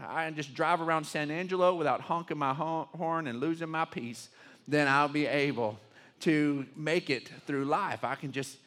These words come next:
walk in a little bit of this. And that's not what God has called us to at all. God has called us to have joy and life. And we have the wrong mentality, man. We'll, we'll miss the joy we should be having.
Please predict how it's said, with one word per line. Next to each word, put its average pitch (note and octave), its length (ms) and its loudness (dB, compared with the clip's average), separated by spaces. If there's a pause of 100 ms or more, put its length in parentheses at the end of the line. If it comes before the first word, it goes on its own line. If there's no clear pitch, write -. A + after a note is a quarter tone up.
(180)
walk D3+ 640 0
in D3 220 0
a C#3 40 0
little D3+ 220 2
bit D3+ 160 4
of C#3+ 80 2
this. C#3 220 -2
And D#3+ 100 0
that's B3 160 4
not C4+ 80 4
what G#3 200 2
God F3+ 240 2
has D#3 100 -2
called A#3 500 2
us D3+ 300 0 (320)
to F#3 520 4
at F3+ 160 4
all. B3+ 300 0
God F#3+ 240 0
has F3+ 80 -4
called B3+ 400 0
us D#3 200 0
to E3+ 120 -2
have E3 240 0 (480)
joy A#3 720 4
and F#3+ 160 2
life. B3+ 640 2 (340)
And G3+ 80 0
we A3+ 100 2
have B3+ 140 4
the B3+ 80 0
wrong A#3 320 4
mentality, G#3 800 0
man. G3 220 -2
We'll, A#3 180 -2
we'll A3 240 2
miss G#3+ 420 2
the G3 140 -4
joy A3 400 4
we F#3+ 140 -2
should F#3+ 240 -6
be F3+ 100 -4
having. E3 460 -6